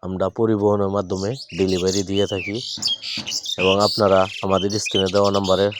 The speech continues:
অবশ্যই সরাসরি যোগাযোগ করে এই মাছের পোনাগুলো সংগ্রহ করুন। এইগুলা আপনারা ছাদে এবং পুকুরে, মানে, যে কোনো সৌন্দর্য লাগে আপনি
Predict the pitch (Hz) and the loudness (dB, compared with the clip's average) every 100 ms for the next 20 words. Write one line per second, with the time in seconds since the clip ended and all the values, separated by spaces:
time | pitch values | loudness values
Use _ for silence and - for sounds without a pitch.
0 | - 92 87 - 104 95 107 98 98 90 | -8 -4 -2 0 0 0 2 2 2 -2
1 | 90 95 101 98 101 - 92 98 - - | -4 -2 0 0 -2 -2 -2 -2 -4 -16
2 | - - 98 101 104 - 87 107 98 92 | -16 -8 -2 2 2 2 0 2 2 2
3 | 98 110 - - - - 107 104 95 82 | 2 0 -4 -18 -10 0 4 6 4 4
4 | 82 76 - - - - - - - - | -4 -6 -10 -18 -16 -16 -14 -14 -12 -14
5 | - - - 98 92 98 95 98 - - | -18 -16 -4 -2 0 4 4 4 -2 -20
6 | _ - _ - 90 90 95 92 - 104 | _ -20 _ -10 -6 0 2 2 2 2
7 | 98 87 98 95 92 - 90 87 95 - | 2 4 2 2 -2 -10 -6 -2 -4 -2
8 | 110 - 95 95 92 90 - - - _ | -4 -2 0 2 2 0 -16 -20 -20 _
9 | - - - - _ _ _ _ - 110 | -20 -20 -20 -20 _ _ _ _ -4 2
10 | 113 110 139 - 117 110 107 _ _ _ | 2 4 4 4 4 4 2 _ _ _
11 | _ _ _ _ _ _ _ _ _ - | _ _ _ _ _ _ _ _ _ -10
12 | - 131 123 113 113 98 95 104 110 _ | 0 2 4 4 4 4 4 0 -2 _
13 | 98 95 | -6 -2